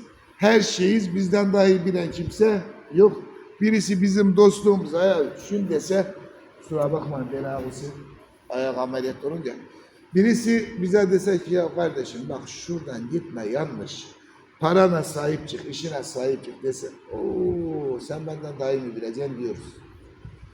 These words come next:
Ebu Cehil de diyor ki, "Onun aleyhinde konuşmadıkça kavmin senden razı olmayacak." Tek dava peygamberin.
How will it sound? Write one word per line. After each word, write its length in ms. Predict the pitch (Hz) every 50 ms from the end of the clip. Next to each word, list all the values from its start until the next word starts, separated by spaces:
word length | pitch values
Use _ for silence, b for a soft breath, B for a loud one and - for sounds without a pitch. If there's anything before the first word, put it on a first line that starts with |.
| _ _ _ -
Ebu 260 | 185 202 208 247 220
Cehil 340 | 202 233 233 240 254 240 233
de 160 | 233 208 190
diyor 160 | 247 254 247
ki, 260 | 175 - 185 151 131 - -
"Onun 440 | - 175 190 208 233 247 233 226 226
aleyhinde 800 | 160 165 175 185 190 190 190 170 175 180 175 170 165 160 151 139 - 143
konuşmadıkça 840 | 165 180 196 185 185 165 170 170 175 170 196 175 - 160 147 131 -
kavmin 500 | - 160 175 185 185 175 160 151 147 135
senden 720 | 123 - 156 160 175 175 170 147 143 123 113 113 113 123
razı 640 | 135 139 135 131 123 113 120 156 165 165 170 170 165 - - - - - - - - -
olmayacak." 600 | - 123 113 101 95 92 90 82 80 - - - - - - _ _ _ _ _ _ _ - 294 - _ - - - - _ _ _ _ 349 _ _ _ _ _ _ - - _ - _ _ _ _ - -
Tek 280 | - 196 185 - - -
dava 440 | - 117 113 120 139 151 165 175 160 - -
peygamberin. 640 | 139 127 127 101 107 120 113 107 101 101 98 92